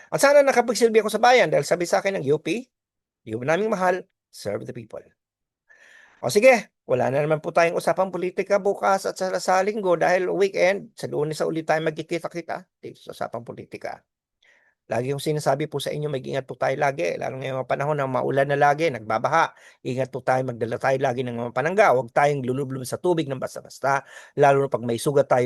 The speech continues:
baka dapat leptospirosis ang maabot natin dyan. Ingat po tayo lagi. Lagi kong sinasabi, magandang umaga, magandang hapon, magandang gabi.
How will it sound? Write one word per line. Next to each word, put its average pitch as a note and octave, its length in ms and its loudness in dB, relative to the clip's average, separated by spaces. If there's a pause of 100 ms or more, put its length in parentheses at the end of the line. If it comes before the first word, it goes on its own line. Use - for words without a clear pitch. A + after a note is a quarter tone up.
baka A#2 240 -4
dapat - 80 -18
leptospirosis A#2 1040 -2
ang G#2+ 160 -12
maabot G2 400 -10
natin F#2+ 240 -14
dyan. F2+ 160 -12 (800)
Ingat C4+ 240 6
po C4 80 6
tayo C4 160 8
lagi. C#4 320 8 (1800)
Lagi G#3+ 320 6
kong D#3 160 0
sinasabi, C4+ 560 6 (2250)
magandang C3+ 320 0
umaga, E3+ 400 0
magandang A2 320 -10
hapon, D#3 320 -4
magandang A#2+ 320 -12
gabi. F#3 320 -6